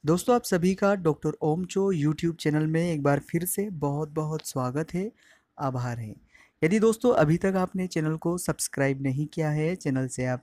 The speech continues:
नहीं जुड़े हैं, तो प्लीज़ दोस्तों चैनल को सब्सक्राइब कर लीजिएगा और चैनल से जुड़ जाइएगा, क्योंकि हम आपको ज्योतिष के बारे में सभी सटीक जानकारियाँ हासिल करवाते हैं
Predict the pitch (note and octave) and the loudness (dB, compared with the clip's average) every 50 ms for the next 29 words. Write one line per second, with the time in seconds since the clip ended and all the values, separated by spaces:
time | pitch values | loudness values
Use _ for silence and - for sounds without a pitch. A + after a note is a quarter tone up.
0 | - C3 C3 B2+ D#3 G#3 G#3+ F#3 F3+ D#3+ C#3 C3+ C3+ C3+ C#3 E3 - - - - | -4 -4 -4 -2 0 -2 0 0 2 2 2 2 2 0 0 -4 -6 -12 -20 -20
1 | - _ _ - F#3+ F#3 - - G#3 A3+ A#3+ A3+ G3+ F#3 F#3 F3+ F3 - - F3+ | -20 _ _ -2 -2 -2 0 2 4 4 4 4 4 4 4 2 2 0 0 0
2 | F3 F3+ G3 G3+ - - - D#3 D3+ D#3 D#3 - - D3 - - C3+ - - - | 2 2 2 0 -2 -2 -2 0 0 -2 -4 -4 -6 -4 -4 -4 -4 -6 -8 -6
3 | - C3 B2+ B2 - - - C3 C3 C#3 D#3 F3 F3 - G#3+ G3+ F#3 D#3+ D3+ D3 | -4 -2 -2 -2 -2 -2 0 0 2 2 2 0 2 2 2 2 4 4 4 4
4 | D3 D3+ C#3+ C#3+ - C3+ B2 B2 A#2+ - - E3 D3+ B2+ B2 A2+ A2+ A#2 A#2 A#2+ | 4 2 0 -2 -2 -2 0 0 0 -2 -4 -6 -4 -4 -4 -4 -4 -4 -6 -6
5 | G#2+ D#2+ C2+ C2 C2+ - - - _ _ _ _ _ _ - - _ _ _ - | -6 -6 -6 -8 -10 -12 -14 -18 _ _ _ _ _ _ -20 -20 _ _ _ 0
6 | F3+ E3+ F3+ G#3+ A3+ A#3 B3 - _ _ _ _ _ - - - D#3+ F3 F#3 F#3+ | 0 2 2 2 0 0 -2 -4 _ _ _ _ _ -8 -2 0 2 2 2 2
7 | - - - - G3+ G#3 F3+ D3 C#3+ C3+ - - D3+ - - D#3 C#3+ C#3 C#3 C#3 | 0 -2 -4 -4 -4 -2 -2 -2 -2 -4 -4 -6 -10 -6 -4 -2 0 2 2 2
8 | D3 D3 D3 C#3+ - - - D3+ D3+ E3+ F#3+ G#3 G3 - D#3+ C#3 - D#3+ D#3 C#3+ | 2 2 0 0 0 0 0 2 2 2 2 0 0 -2 -4 -4 -4 -6 -6 -4
9 | C3+ C3+ B2 A#2+ A2+ B2 A#2+ A#2+ B2+ A#2+ A#2+ A#2+ - - B2 B2 - B2 A#2 A#2 | -2 0 0 0 0 -2 -2 0 0 -2 -2 -2 -4 -6 -8 -6 -6 -6 -4 -4
10 | A#2 A#2 A2+ - D#3 E3 E3+ F#3 G#3 | -4 -6 -4 -4 -4 -4 -2 -4 -6